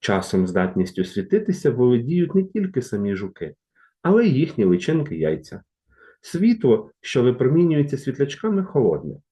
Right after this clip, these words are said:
на відміну від звичайної електричної лампи, де основна частина енергії переходить у беззмістовне тепло. Спостерігаючи за сонячним світлом, яке пробивається крізь хмари або крони дерев,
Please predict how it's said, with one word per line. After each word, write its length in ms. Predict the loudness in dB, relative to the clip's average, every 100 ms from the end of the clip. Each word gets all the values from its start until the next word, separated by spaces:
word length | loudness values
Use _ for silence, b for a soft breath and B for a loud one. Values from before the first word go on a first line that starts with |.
| _
на 120 | -4
відміну 500 | -2 -2 0 2 0
від 100 | -2
звичайної 640 | -8 -10 -8 -8 -4 0 0
електричної 560 | 0 -2 -4 -4 -4
лампи, 440 | -2 -2 -2 -6 -6 B B 0
де 120 | 4
основна 500 | 4 4 -2 0 -2
частина 500 | -2 -6 -4 -2 -2
енергії 460 | -2 -2 -2 -2 -6
переходить 720 | -6 -6 -2 -2 -2 -4 -6 _ _ _ _ _
у 60 | -8
беззмістовне 800 | -4 -4 -4 -8 -6 -6 -2 -4
тепло. 520 | -6 -8 -6 -8 -10 _ _ _ _ _ _ b _ _ _ -20
Спостерігаючи 840 | -2 0 2 2 4 4 2 0 -6
за 100 | -8
сонячним 480 | 0 0 0 -2 -2
світлом, 500 | 0 0 0 0 0
яке 200 | 0 -2
пробивається 640 | 0 0 0 -2 -2 -4
крізь 240 | -4 -8
хмари 340 | -6 -6 -4 -6
або 180 | -4 -4
крони 360 | -2 -2 -4
дерев, 260 | -4 -6